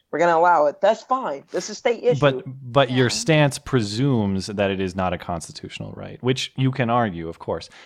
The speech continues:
Speaker 2: but you need to recognize that. So if we take your argument to its full extent, uh, with another constitutional right,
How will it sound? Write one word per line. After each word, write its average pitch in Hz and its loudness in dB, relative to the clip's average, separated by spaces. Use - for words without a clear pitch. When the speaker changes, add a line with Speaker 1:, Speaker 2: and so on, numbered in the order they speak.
Speaker 2:
but 104 -2
you 117 2
need 113 2
to 101 0
recognize 90 -2
that. 80 -10
So 117 2
if 123 -2
we 120 2
take 135 0
your 120 4
argument 110 2
to 107 0
its 95 -4
full 185 2
extent, 92 -2
uh, 98 2
with 104 0
another 113 4
constitutional 101 -2
right, 92 2